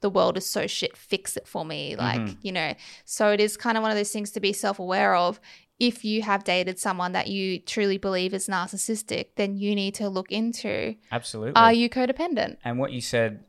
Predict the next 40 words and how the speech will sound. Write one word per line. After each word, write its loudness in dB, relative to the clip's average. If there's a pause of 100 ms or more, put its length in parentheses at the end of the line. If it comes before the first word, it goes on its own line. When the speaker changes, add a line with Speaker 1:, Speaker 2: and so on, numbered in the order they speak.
Speaker 2:
uh, -2
just -10
a -6
few -8
sentences -6
ago -2
was -8
perfect. 0
That 4
sort -2
of -2
mentality 0
where, 0 (420)
"I'm -6
so -4
kind -4
and -6
I'm, -4 (520)
I'm -6
so -4
nice. 0
If -4
only 0
everyone 0
else 0
was -4
a, -4
Speaker 1:
Yeah. -8
Speaker 2:
a -4
lot 2
more 2
like -2
me. -4
If -6
only -4
the -2
world 6
was -2
the -4
way 2